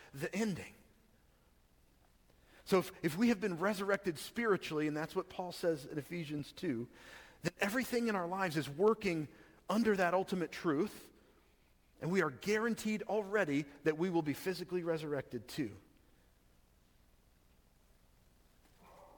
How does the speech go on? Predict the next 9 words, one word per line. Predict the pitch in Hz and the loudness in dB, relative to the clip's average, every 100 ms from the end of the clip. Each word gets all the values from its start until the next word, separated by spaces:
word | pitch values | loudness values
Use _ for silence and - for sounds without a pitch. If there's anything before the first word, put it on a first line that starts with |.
| - - - - - _ _ _ _ _ _ - | -20 -20 -20 -20 -20 _ _ _ _ _ _ -8
Not | 147 196 | -2 0
all | 165 190 | 2 2
things | 196 190 143 | 4 2 0
are | |
good. | 131 143 101 - - - _ _ _ _ _ _ _ _ _ _ - | -2 -4 -6 -12 -20 -20 _ _ _ _ _ _ _ _ _ _ -8
Please | 165 147 | -6 0
hear | 165 143 | 2 2
that. | 117 | 0
We, | - | -2